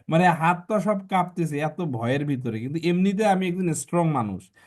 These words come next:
পরে, উম, আখ-, একটা তোলার পরে আমি, আহ, মানে অজ্ঞান লেগে পড়ে গেছি, আমি আর উঠতে পারি নাই।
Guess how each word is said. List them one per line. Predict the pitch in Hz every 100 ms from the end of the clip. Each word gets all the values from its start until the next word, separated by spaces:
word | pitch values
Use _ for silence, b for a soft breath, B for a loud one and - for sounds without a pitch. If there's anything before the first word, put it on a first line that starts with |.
| b
পরে, | 247 240 214 190
উম, | 175 160 151
আখ-, | 147 143 160 160
একটা | 143 160 - 185
তোলার | 190 180
পরে | 170 208
আমি, | 196 160 160
আহ, | 147 139
মানে | 131 131
অজ্ঞান | 127 143 151
লেগে | 147 143
পড়ে | 139 127 113
গেছি, | 104 120
আমি | 123
আর | 143
উঠতে | 143 127 139
পারি | 113 104
নাই। | 98